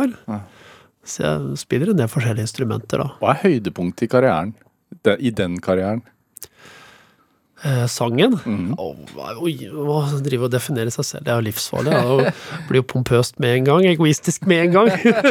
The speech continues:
Speaker 1: <laughs> Selvopptatt fyr, han der i grisebonden.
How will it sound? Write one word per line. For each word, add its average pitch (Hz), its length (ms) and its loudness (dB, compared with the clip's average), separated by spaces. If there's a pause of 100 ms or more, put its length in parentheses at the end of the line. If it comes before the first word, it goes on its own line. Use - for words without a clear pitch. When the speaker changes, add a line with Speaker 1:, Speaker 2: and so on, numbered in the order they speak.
(300)
Speaker 1:
<laughs> 180 760 -2
Selvopptatt 185 480 2
fyr, 190 300 4
han 196 100 2
der 180 160 2
i 185 80 4
grisebonden. 175 480 0